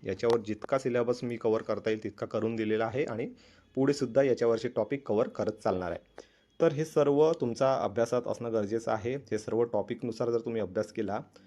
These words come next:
तर तुमचा पेपर दोनसुद्धा एक व्यवस्थित पद्धतीने निघेल आणि पेपर वनचा अभ्यास तर तुम्हाला करायचाच आहे.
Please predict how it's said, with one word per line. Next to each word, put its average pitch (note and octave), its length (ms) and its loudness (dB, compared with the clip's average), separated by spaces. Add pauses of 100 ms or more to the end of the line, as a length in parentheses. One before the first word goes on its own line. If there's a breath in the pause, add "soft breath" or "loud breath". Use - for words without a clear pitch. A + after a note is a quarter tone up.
(240 loud breath)
तर C3 40 -6
तुमचा B2 300 0
पेपर B2 340 -2
दोनसुद्धा A2+ 580 0 (140)
एक A#2 160 -6
व्यवस्थित G#2 440 -2
पद्धतीने G#2 460 -4
निघेल A2 320 -4
आणि A2+ 160 -4
पेपर A2 260 -4
वनचा A2+ 340 -2
अभ्यास G2+ 280 -6
तर - 80 -20
तुम्हाला G#2 220 -4
करायचाच F#2 580 -4
आहे. F#2 120 -12